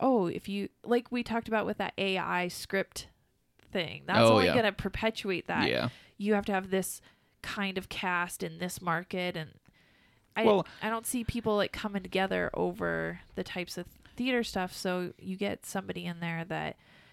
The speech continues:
Speaker 1: really likes a certain kind of media and then goes and goes and goes. But I don't think the general audience anymore is, it, like, has that propensity to
Speaker 2: Yeah, no, it's, it's
Speaker 1: consume
Speaker 2: not,
Speaker 1: as
Speaker 2: it's not as
Speaker 1: much.
Speaker 2: simple as, like,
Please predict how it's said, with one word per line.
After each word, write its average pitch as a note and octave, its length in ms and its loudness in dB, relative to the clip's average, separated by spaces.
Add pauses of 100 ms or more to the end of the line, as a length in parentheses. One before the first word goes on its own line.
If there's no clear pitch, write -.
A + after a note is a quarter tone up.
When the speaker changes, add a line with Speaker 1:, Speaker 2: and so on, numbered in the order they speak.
(220)
Speaker 1:
really F#3+ 280 2
likes F3+ 320 -2
a F#3+ 60 -6
certain F3+ 240 -6
kind F3+ 160 -6
of E3+ 60 -6
media F#3 280 -4
and E3 180 -6
then D#3+ 280 -6 (460)
goes F3 220 2
and D#3+ 100 -8
goes D#3+ 140 -2
and D3+ 120 -8
goes. D#3 300 -2
But F#3 140 4
I F#3+ 100 4
don't G3 220 0
think F3+ 320 -6
the F3+ 100 0
general E3+ 540 -2
audience E3 600 -6
anymore D#3+ 560 -6
is, - 380 -8 (120)
it, - 140 -14 (320)
like, E3 260 -8
has E3 300 -8
that - 320 -12
propensity - 600 -12
to - 400 -10
Speaker 2:
Yeah, D#3 240 6
no, C#3 140 6
it's, A2 220 6
it's - 300 4
Speaker 1:
consume C3 80 8 (180)
Speaker 2:
not, - 20 -2
Speaker 1:
as D3 100 0
Speaker 2:
it's A#2 120 0
not C#3+ 180 6
as A#2 80 6
Speaker 1:
much. - 80 0
Speaker 2:
simple A#2+ 320 4
as, F#2+ 140 0
like, - 160 -2